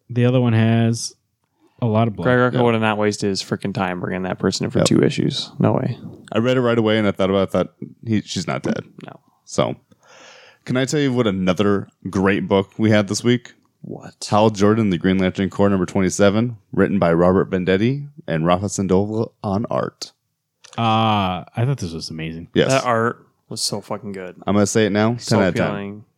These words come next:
Speaker 3: This
Speaker 1: Yeah.
Speaker 3: is my
Speaker 2: I'm
Speaker 3: pick.
Speaker 2: gonna
Speaker 3: This
Speaker 2: give
Speaker 3: is,
Speaker 2: it a nine,
Speaker 3: this is my
Speaker 2: but
Speaker 3: pick for the books we had this week
Speaker 1: Yeah, this
Speaker 3: on the
Speaker 1: is my
Speaker 3: show.
Speaker 1: ten too.
Speaker 2: Really?
Speaker 1: Yeah, I thought it was so good.
Speaker 2: Uh, I thought the first part was way better.
Speaker 1: Mo-,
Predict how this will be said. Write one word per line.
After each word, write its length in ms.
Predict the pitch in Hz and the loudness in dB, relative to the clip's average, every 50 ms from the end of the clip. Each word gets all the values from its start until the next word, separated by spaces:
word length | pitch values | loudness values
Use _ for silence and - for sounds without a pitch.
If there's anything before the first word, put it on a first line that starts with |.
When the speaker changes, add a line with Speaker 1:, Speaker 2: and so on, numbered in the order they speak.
| _ _ 147 | _ _ -6
Speaker 3:
This 120 | 131 131 117 | -2 0 2
Speaker 1:
Yeah. 160 | 104 104 110 | 2 4 2
Speaker 3:
is 80 | 110 | 2
my 60 | 117 107 | 2 2
Speaker 2:
I'm 40 | - | 2
Speaker 3:
pick. 60 | - 135 - | 2 2 2
Speaker 2:
gonna 40 | 147 | 2
Speaker 3:
This 80 | 147 | 2
Speaker 2:
give 120 | - 160 165 | 2 2 2
Speaker 3:
is, 60 | 120 | 0
Speaker 2:
it 0 | |
a 80 | 113 113 | -2 -2
nine, 300 | 110 107 101 98 92 113 | -4 -6 -6 -4 -2 0
Speaker 3:
this 140 | 131 123 | 0 2
is 80 | 151 156 | 2 2
my 120 | 160 139 | 2 2
Speaker 2:
but 100 | 120 - | 0 2
Speaker 3:
pick 160 | - 143 123 - | 0 0 0 0
for 100 | - 127 | -2 -4
the 80 | 101 92 | -2 -2
books 260 | 80 110 101 - - | 0 -2 0 0 0
we 80 | 104 | 2
had 180 | 98 95 87 - | 2 2 0 -2
this 160 | - 82 - | -6 -8 -6
week 100 | - - | -2 0
Speaker 1:
Yeah, 120 | 120 110 110 | 0 0 0
this 100 | 113 98 | 0 0
Speaker 3:
on 40 | 92 | 0
the 60 | 85 | 0
Speaker 1:
is 80 | 110 113 | 0 0
my 60 | 98 92 | -2 -2
Speaker 3:
show. 60 | - | -4
Speaker 1:
ten 200 | - 92 87 82 | -4 -8 -10 -10
too. 160 | 80 85 82 | -10 -10 -8
Speaker 2:
Really? 320 | 107 107 110 117 135 143 - | -8 -8 -8 -8 -8 -6 -2
Speaker 1:
Yeah, 200 | 110 98 95 90 | 0 2 2 2
I 80 | 98 107 | 2 2
thought 140 | - 110 98 | 2 2 2
it 40 | |
was 120 | 92 92 - | 0 0 0
so 160 | 104 92 87 | -2 -2 -2
good. 240 | 87 87 90 90 - - - - - - - - 170 | -2 -2 -4 -6 -8 -12 -20 -20 -20 -20 -18 -12 -10
Speaker 2:
Uh, 60 | - | -6
I 160 | 170 170 180 196 | -4 -2 0 -2
thought 140 | 226 233 | 0 -2
the 40 | - - | -4 -4
first 380 | - - 127 127 123 - - | -2 2 2 4 4 2 0
part 180 | - 107 98 92 | -4 -4 -4 -4
was 120 | 98 98 98 | -6 -8 -4
way 240 | 104 110 107 104 101 | 0 2 2 2 2
better. 380 | 101 101 95 92 90 87 87 | 0 -2 -4 -4 -6 -8 -6
Speaker 1:
Mo-, 320 | 117 123 135 143 160 151 | -4 0 0 0 0 0